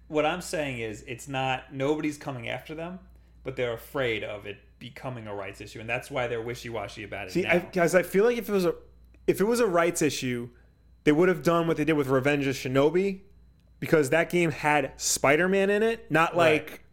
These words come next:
Speaker 2: you know, he, it actually had Spider-Man.
Speaker 1: I don't
Speaker 2: And
Speaker 1: think
Speaker 2: when
Speaker 1: they
Speaker 2: they re-released it,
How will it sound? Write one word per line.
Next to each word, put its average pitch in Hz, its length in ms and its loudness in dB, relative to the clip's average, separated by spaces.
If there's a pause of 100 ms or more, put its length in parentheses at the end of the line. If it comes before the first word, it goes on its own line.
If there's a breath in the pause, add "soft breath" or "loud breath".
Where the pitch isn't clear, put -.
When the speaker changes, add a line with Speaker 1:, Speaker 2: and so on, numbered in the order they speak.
Speaker 2:
you 160 140 2
know, 135 240 2
he, 156 280 0
it 175 140 2
actually 156 400 0
had 147 240 2
Spider-Man. 185 880 0 (180 soft breath)
Speaker 1:
I 170 80 2
don't 214 100 2
Speaker 2:
And 160 60 6
Speaker 1:
think 165 60 6
Speaker 2:
when 180 80 4
Speaker 1:
they 185 120 6
Speaker 2:
they - 20 -
re-released 185 680 2
it, 160 300 0